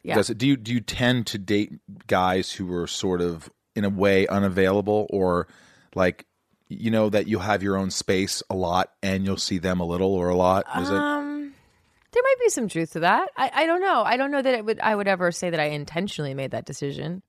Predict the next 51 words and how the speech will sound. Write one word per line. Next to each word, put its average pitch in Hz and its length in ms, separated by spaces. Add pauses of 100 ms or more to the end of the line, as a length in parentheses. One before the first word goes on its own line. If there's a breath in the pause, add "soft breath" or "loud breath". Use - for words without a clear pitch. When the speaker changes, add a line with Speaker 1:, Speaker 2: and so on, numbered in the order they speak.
(160)
Speaker 1:
It's 240 220
really 247 220
tricky, 220 500 (680)
particularly 196 800
because 160 340
of 156 120
the 151 320
network 156 420
television 147 500
schedule. - 500
So, 160 380
I - 220 (120)
mean, 196 60
if 185 80
you 226 160
add 196 240
up 185 240 (220)
the 180 80
combination 160 640
of 143 120
sort 151 140
of 151 120
guest 175 280
arcs 151 240
I 151 60
did 147 420
and 160 160
then 143 340 (440 loud breath)
doing 165 260
House 160 260
for 160 140
six - 280
years, 147 320
How 156 120
I 156 100
Mo-, 160 140 (240)
Met 165 160
Your 165 80
Mother 156 240
for 160 160
a 156 40
year, 147 360
and 160 160
then 147 340
Once 170 200
Upon 147 160
a 139 40
Time 156 240
for 151 100
six - 300
years, 127 340